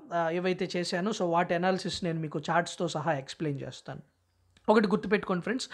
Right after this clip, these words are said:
so ఇంట్రాడే ట్రేడింగ్ అనేది చాలా చాలా రిస్కీ. బిగినర్స్ అనే దా-, వాళ్ళు దీన్ని చాలా, ఆ, కాషియస్, కాష్-, కాషన్‌తో ఈ ట్రేడ్స్‌ని తీసుకోవాల్సి ఉంటుంది. పొజిషన్ సైజింగ్, స్టాప్ లాసెస్ చాలా చాలా ఇంపార్టెంట్.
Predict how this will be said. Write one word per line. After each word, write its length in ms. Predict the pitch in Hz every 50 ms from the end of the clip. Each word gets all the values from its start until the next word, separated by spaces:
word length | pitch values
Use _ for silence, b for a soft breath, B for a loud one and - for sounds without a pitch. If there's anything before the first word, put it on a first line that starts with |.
| B B B B B - 247
so 60 | 233
ఇంట్రాడే 380 | 226 233 254 277 285 269 262
ట్రేడింగ్ 360 | 254 - 240 240 220 226 220 214
అనేది 280 | 208 208 202 180 185 - 208
చాలా 180 | 185 185 190 185 202
చాలా 160 | 190 185 175
రిస్కీ. 460 | 160 160 196 196 - - - 262 294
బిగినర్స్ 520 | 208 160 185 180 185 196 202 202 190 - 208
అనే 200 | 185 185 185 185
దా-, 200 | 175 180 170 165
వాళ్ళు 340 | 165 170 170 170 175 170 170
దీన్ని 320 | 160 165 160 160 156 147 - 160
చాలా, 260 | 156 156 151 151 160 B B B B B -
ఆ, 60 | 165
కాషియస్, 600 | 151 - 185 208 202 - 233 220 214 214 - - - 240
కాష్-, 460 | 190 180 - 196 196 190 - - 202 -
కాషన్‌తో 580 | - 196 202 - - 214 208 180 208 196 190 185
ఈ 180 | 180 180 175 170
ట్రేడ్స్‌ని 520 | 151 - 170 170 180 156 - 180 170 156
తీసుకోవాల్సి 580 | 143 165 160 - - 175 165 165 160 156 - 170
ఉంటుంది. 340 | 160 147 165 175 196 311 B B B B B -
పొజిషన్ 460 | 220 220 208 285 277 - - 262 247 - -
సైజింగ్, 600 | - - 214 202 214 196 202 214 220 220 240 240
స్టాప్ 360 | 220 - - 190 190 185 185
లాసెస్ 380 | 208 185 185 180 - 170 - - 160 - -
చాలా 200 | 165 170 185 180 180
చాలా 160 | 190 175 175 170
ఇంపార్టెంట్. 580 | 170 156 147 175 165 151 - 165 165 160 -